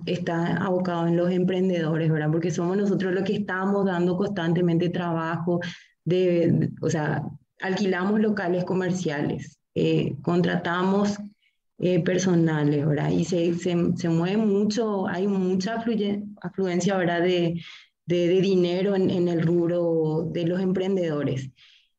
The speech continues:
Y fue el rubro que más golpeó realmente en esta pandemia y, y, y nos tocó, ¿verdad?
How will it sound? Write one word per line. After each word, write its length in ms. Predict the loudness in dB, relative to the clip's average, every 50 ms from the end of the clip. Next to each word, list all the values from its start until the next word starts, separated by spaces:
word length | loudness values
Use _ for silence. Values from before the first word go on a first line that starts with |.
| _ _ -4
Y 120 | -4 -2
fue 200 | 0 0 0 0
el 220 | 2 0 0 0 0
rubro 320 | 2 2 2 2 2 2
que 120 | 0 0 2
más 360 | 2 0 0 0 -2 -2 0
golpeó 500 | 0 2 2 0 0 0 0 0 0 0
realmente 560 | 0 -2 -2 -2 0 0 0 0 0 0 0
en 80 | 0 0
esta 260 | 0 -2 -2 -2 -4
pandemia 640 | -4 -2 -2 0 0 0 0 0 0 0 0 -2 -2
y, 520 | 0 0 0 0 2 2 0 0 -2 -2 -6 -8 -4
y, 160 | -2 -2 -2 -2 -2 -6 -8 -12 _ _ _ -6
y 100 | -4 -2
nos 200 | -2 -2 -2 -2
tocó, 400 | -4 -4 -2 0 0 0 0 0
¿verdad? 480 | 0 0 -2 -2 -2 -2 -2 -4 -4